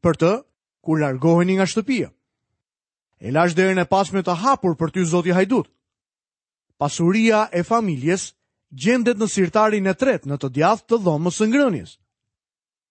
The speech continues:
Nuk mund ta imagjinoj dot që ju mund të lini një shënim të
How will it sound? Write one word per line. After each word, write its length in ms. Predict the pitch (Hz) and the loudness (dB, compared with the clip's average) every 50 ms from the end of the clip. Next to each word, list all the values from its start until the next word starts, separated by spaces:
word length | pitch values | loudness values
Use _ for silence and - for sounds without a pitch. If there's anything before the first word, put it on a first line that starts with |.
| _ _ _ _ - | _ _ _ _ -4
Nuk 180 | 196 262 277 240 | -2 -2 0 0
mund 180 | 247 262 240 | 0 2 2
ta 120 | 247 240 233 | 2 2 0
imagjinoj 540 | 226 220 208 208 202 180 202 202 247 269 247 175 | 0 0 0 0 0 0 0 0 0 0 0 0
dot 240 | 147 156 143 156 - _ _ _ _ _ _ _ _ _ _ | 0 0 0 -2 -4 _ _ _ _ _ _ _ _ _ _
që 160 | - - 135 | -4 -2 -2
ju 320 | 135 143 147 180 214 240 262 339 302 _ _ _ _ _ _ _ - | 0 2 2 4 4 4 2 0 -4 _ _ _ _ _ _ _ -4
mund 220 | 143 175 190 - | -2 0 2 2
të 80 | 175 165 | 2 2
lini 240 | 175 208 220 226 220 | 2 2 2 2 2
një 120 | 214 202 | 2 2
shënim 440 | - - 180 175 185 208 226 226 208 - | 2 2 0 2 2 2 0 0 0 0
të 120 | - 185 | 0 0